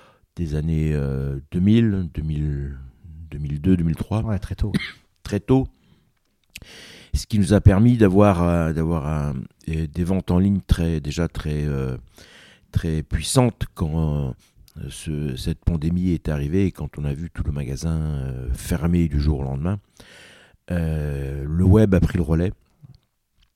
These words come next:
Speaker 1: Très clairement, et ça nous a aidé à passer, à, à passer ce cap, euh, avec, euh, beaucoup de bonheur. Donc,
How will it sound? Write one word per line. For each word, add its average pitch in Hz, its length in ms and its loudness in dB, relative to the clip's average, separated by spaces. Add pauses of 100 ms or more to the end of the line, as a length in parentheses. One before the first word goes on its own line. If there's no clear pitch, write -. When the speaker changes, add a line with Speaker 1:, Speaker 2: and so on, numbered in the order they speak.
(300)
Speaker 1:
Très 101 220 4
clairement, 95 480 0
et 82 80 2
ça 87 160 -2
nous 78 180 -2
a 73 80 0
aidé 80 260 0
à 78 80 -2
passer, 78 640 -2
à, 64 300 -8
à - 80 -10
passer - 320 -4
ce - 140 -6
cap, - 300 -2 (180)
euh, 67 400 -2 (560)
avec, 69 440 -6
euh, 69 240 -4
beaucoup 69 420 -2
de 78 40 -8
bonheur. 80 580 2
Donc, 69 140 -8